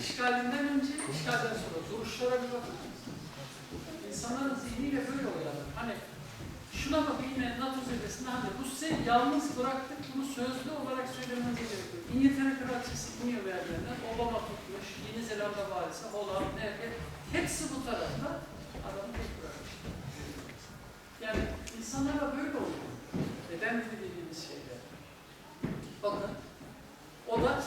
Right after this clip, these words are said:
kendince tepkisini gösteriyor. Ukrayna Devlet Başkanı, Anglo-Sakson akrabalar, birbirlerine ne kadar yakınlar.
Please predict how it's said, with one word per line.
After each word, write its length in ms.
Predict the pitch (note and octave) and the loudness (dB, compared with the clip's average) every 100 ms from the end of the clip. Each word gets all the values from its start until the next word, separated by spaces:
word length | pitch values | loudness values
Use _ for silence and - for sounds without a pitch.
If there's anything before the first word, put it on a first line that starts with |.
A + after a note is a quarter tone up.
| - | 4
kendince 480 | B3 B3+ B3 A3 - - - | 4 6 4 2 -2 -2 -2
tepkisini 460 | - - - - - | -2 -4 -4 -4 -4
gösteriyor. 340 | - - - - | -6 -6 0 8
Ukrayna 280 | - A#3+ - | 8 8 4
Devlet 400 | - - F#3 - | 2 0 -2 -2
Başkanı, 360 | - - - - - - - - - - - - - - - | -4 -2 2 2 2 -2 -4 -6 -8 -12 -16 -18 -14 -4 6
Anglo-Sakson 680 | B3 A#3+ B3 A#3+ A#3+ B3 A3 | 8 8 4 2 -2 -2 -2
akrabalar, 640 | G3+ G3 G3 E3 E3 - - G3 | -2 0 0 2 2 0 -2 -6
birbirlerine 460 | F3+ F#3 F#3 F#3 | -6 -4 -2 -2
ne 80 | G3 G3 | -4 -6
kadar 240 | F3 D#3+ D#3 | -6 -4 -4
yakınlar. 480 | D#3 C#3+ C#3+ - | -4 -4 0 2